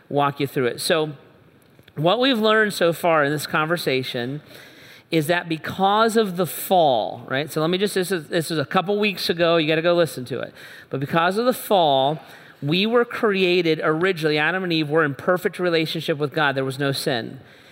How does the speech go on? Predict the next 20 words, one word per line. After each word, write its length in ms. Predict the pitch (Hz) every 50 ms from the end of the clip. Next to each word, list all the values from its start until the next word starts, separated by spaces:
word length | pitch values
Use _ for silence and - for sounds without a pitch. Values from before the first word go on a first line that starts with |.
| - _ _
And 120 | - 143
they 100 | 156 165
were 120 | 170 170
in 80 | 160 156
perfect 320 | - 180 185 160 170 156
relationship 520 | 165 170 165 160 165 160 - 160 151 165 143
with 120 | 147 143
each 220 | 151 147 135 - 170
other. 200 | 151 139 131 127
They 140 | 135 156
were 100 | 156 156
the 100 | 156 156
only 260 | 160 170 185 196 196 185
people 260 | - 196 175 156 156
that 120 | 151 147
ever 180 | 151 156 151 156
had 140 | 151 147 147
a 60 | 135
perfect 320 | - 156 139 135 127 -
marriage, 560 | 139 135 120 113 - - - - - - -